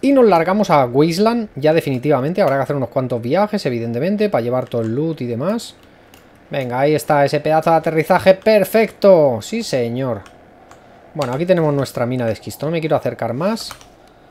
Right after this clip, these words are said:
Vale, tenemos gasolina. Así que vamos a darle caña con nuestra barrena. ¿Dónde está? Aquí.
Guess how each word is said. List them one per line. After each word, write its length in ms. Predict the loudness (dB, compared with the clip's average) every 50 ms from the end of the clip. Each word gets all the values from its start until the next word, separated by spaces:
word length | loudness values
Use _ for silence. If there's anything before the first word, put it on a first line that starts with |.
| _ -20 _ _ _ -10
Vale, 320 | -4 0 2 2 2 2
tenemos 300 | 0 0 2 2 2 2
gasolina. 640 | 2 2 2 2 0 0 2 2 2 2 2 2 0 -2 -8 -20 -20 -20 -20 -20 -20 -20 -20 -20 -20 -20 _ _ -8
Así 200 | -6 -6 -4 0
que 100 | 2 2
vamos 240 | 2 2 0 2 4
a 60 | 4
darle 220 | 4 4 2 0
caña 500 | 2 2 2 2 2 0 0 -2 -2 -4 -8 -12 _ -20 -20 -20 _ -20 -20 -20 -20 -20 -14
con 220 | -10 -10 -8 -6
nuestra 320 | -6 -6 -6 -4 -4 -4 -2
barrena. 500 | -2 -2 -4 -4 -4 -4 -4 -4 -4 -6
¿Dónde 240 | -6 -6 -6 -6 -8
está? 260 | -8 -8 -8 -8 -8 -10
Aquí. 260 | -14 -14 -14 -14